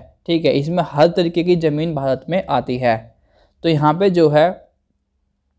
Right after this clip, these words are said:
उपमहाद्वीप का भौगोलिक क्षेत्र काफ़ी विशाल है, भारत क्योंकि काफ़ी लंबा चौड़ा है, काफ़ी हिस्से बंटने के बाद भी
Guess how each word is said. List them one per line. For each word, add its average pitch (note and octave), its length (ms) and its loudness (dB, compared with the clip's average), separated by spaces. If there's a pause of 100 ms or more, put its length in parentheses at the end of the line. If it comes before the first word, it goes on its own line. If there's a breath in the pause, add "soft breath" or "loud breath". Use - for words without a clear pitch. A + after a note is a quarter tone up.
(480)
उपमहाद्वीप F3 600 2
का F#3 100 4
भौगोलिक D3+ 440 2
क्षेत्र D#3 360 0
काफ़ी C#3 340 0
विशाल C3+ 420 2
है, D3 180 0
भारत C#3+ 360 2
क्योंकि D#3+ 180 -4
काफ़ी D3 300 0
लंबा C#3+ 280 0
चौड़ा C#3 300 0
है, D#3+ 180 -2
काफ़ी C#3+ 360 -2
हिस्से D#3 300 0
बंटने C#3+ 340 2
के D#3+ 120 2
बाद C3+ 260 2
भी E3 180 -2